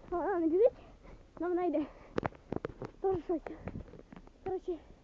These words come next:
я її боюся, не знаю, де вона, но вона десь заховалась. І бачу. Господи, то вона. Чуєте, як я задихалась? Це все вона. Так що поставте мені лайк. Моєму здоров'ю.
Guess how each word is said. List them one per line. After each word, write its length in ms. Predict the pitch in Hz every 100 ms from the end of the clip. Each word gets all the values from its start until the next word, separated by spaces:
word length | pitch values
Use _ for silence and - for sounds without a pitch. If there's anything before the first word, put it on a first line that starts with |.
| - - - -
я 120 | 294 285
її 120 | 269
боюся, 400 | 269 508 - 349
не 80 | 370
знаю, 200 | 359 320
де 100 | 392
вона, 140 | 440 370 -
но 60 |
вона 160 | 311 330
десь 120 | 339
заховалась. 360 | 302 311 330 370 -
І 20 |
бачу. 200 | 240 214 - 285 - - - - - - 359 - - - - - - - -
Господи, 340 | 254 - 277 220
то 60 | 269
вона. 240 | 240 240 220 - - - - -
Чуєте, 220 | - 440 - 640
як 100 | -
я 60 |
задихалась? 480 | 370 294 277 214 220 -
Це 60 | 285
все 180 | - 330
вона. 260 | 294 330 320 - - - - - - 294 - - - - - -
Так 100 | -
що 120 | 247
поставте 380 | 226 - 349 -
мені 160 | 294 285
лайк. 200 | 269 302 - - - - - -
Моєму 280 | 262 269 320
здоров'ю. 500 | 254 277 381 294 269